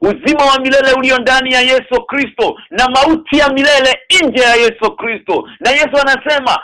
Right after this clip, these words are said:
"Mnapokuja kwangu, ninawapatia pumziko, na baada ya kuwapatia pumziko, ninawapatia siku ya kupumzika, ambayo ni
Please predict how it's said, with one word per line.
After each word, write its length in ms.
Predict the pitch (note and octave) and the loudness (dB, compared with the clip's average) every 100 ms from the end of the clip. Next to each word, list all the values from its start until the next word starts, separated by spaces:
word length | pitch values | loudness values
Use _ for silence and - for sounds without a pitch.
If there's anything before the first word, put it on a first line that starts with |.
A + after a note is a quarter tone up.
| - | -8
"Mnapokuja 920 | G3 B3+ D4 D#4+ D#4+ C#4+ - D4 D4 | -4 -2 0 0 0 -2 -2 -2 -2
kwangu, 580 | - D#4 D#4+ C#4+ B3 D#3+ - | -2 0 0 0 -2 -4 -2
ninawapatia 800 | B3 C#4+ C#4+ C#4 C#4+ - D#4 C#4+ | 0 2 2 2 -2 -2 -2 -2
pumziko, 1000 | - D4+ D4+ C#4 E4 F4+ - C4 F3+ - - | 0 0 0 -4 -2 -2 0 0 0 -4 -4
na 280 | C4 C4+ C4+ | -2 0 0
baada 360 | E4+ E4+ D#4 | 2 2 2
ya 120 | D4+ D4 | 0 0
kuwapatia 720 | C#4+ C#4 C#4 C#4 C4+ D4 C#4 | 0 0 2 -2 0 -2 0
pumziko, 880 | C#4 B3+ A3+ E4+ - C#4+ B3 - - | -2 -2 -2 -2 0 0 0 -2 -6
ninawapatia 800 | A#3 C#4+ C#4 C4+ C#4 C4 C4+ C#4+ C4 - | -2 2 2 2 0 -2 0 -2 -2 -2
siku 340 | F4+ - D#4+ | -4 -2 -2
ya 160 | D#4 D#4 | 2 0
kupumzika, 1000 | D4+ D4+ D4 C#4+ A#3 - - - G#3+ G2+ - - | 0 -6 -4 -6 -6 -4 -4 -2 0 0 -4 -4
ambayo 420 | G#3 G#3+ C4+ B3+ | -4 0 2 2
ni 240 | A#3+ A#3+ | 0 -8